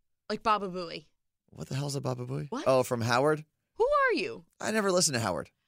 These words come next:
Speaker 1: But still.
Speaker 2: I never liked Howard Stern, honestly.
Speaker 1: Me neither. Oh my God, maybe he'll hate us.
Speaker 2: No, and
Speaker 1: And
Speaker 2: I
Speaker 1: talk
Speaker 2: think
Speaker 1: about it.
Speaker 2: he's unbelie-, like, when he does interviews, he's unbelievably talented.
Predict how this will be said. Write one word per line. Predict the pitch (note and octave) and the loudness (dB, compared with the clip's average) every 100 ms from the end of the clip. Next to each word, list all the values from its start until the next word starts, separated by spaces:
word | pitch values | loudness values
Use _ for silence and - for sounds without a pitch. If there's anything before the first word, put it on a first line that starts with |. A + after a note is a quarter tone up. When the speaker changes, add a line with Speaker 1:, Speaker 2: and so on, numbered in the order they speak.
| _ _ _ | _ _ _
Speaker 1:
But | A3 | -6
still. | - - - - | -4 -4 -6 2
Speaker 2:
I | F#3+ D4 | 4 8
never | D4+ D4 | 6 6
liked | B3 F#3 D#3+ | 6 6 4
Howard | E3 D#3+ C3+ | 0 2 0
Stern, | D3 D#3 | 0 2
honestly. | A2+ A2+ C4 C4 | 2 0 0 -2
Speaker 1:
Me | C4 B3+ | -4 -4
neither. | A3+ D#3 - _ | -4 -4 -8 _
Oh | G#3+ | 0
my | B3+ | 4
God, | G#3 E3+ | 2 2
maybe | F#3 F#3 | -2 -4
he'll | G3 | -6
hate | F#3 F3+ D#3+ | -4 -4 -6
us. | - - _ | -12 -20 _
Speaker 2:
No, | - C#4 | 2 4
and | G3+ - _ _ _ | 0 -6 _ _ _
Speaker 1:
And | - | 0
Speaker 2:
I | |
Speaker 1:
talk | G3 | 4
Speaker 2:
think | C4+ A#3+ | 4 4
Speaker 1:
about | G#3+ | 2
it. | |
Speaker 2:
he's | F3 C3 _ | 2 0 _
unbelie-, | F#3+ A#3 G#3+ G3+ G3+ | 0 2 2 2 2
like, | F3+ - | 2 2
when | F3 | 0
he | F#3+ | 4
does | B3+ G#3 | 2 2
interviews, | F#3 E3 C#3+ B2+ | 0 0 0 0
he's | C3+ C3 _ | -2 -4 _
unbelievably | D#3+ D#3+ D3+ C#3+ B2 B2+ | 2 2 2 0 0 -2
talented. | A2+ A#2 F2 D#2+ | 2 0 0 -8